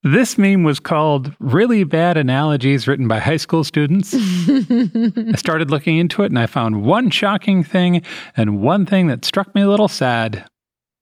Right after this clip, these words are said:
Speaker 1: The shocking thing is that this meme has been going around the internet since nineteen ninety-five.
Speaker 2: <laughs>
Speaker 1: It is a twenty-eight-year-old joke.
Speaker 2: That is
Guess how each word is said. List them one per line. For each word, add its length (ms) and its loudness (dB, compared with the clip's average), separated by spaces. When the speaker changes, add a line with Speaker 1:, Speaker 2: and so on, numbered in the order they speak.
Speaker 1:
The 60 -2
shocking 680 0
thing 480 -2
is 260 0
that 200 -4
this 200 0
meme 200 4
has 140 2
been 200 -2
going 320 2
around 320 2
the 160 -2
internet 480 0
since 420 -4
nineteen 840 0
ninety-five. 1200 0
Speaker 2:
<laughs> 40 2
Speaker 1:
It 160 0
is 180 0
a 120 -2
twenty-eight-year-old 1200 0
joke. 520 -2
Speaker 2:
That 340 -2
is 200 -4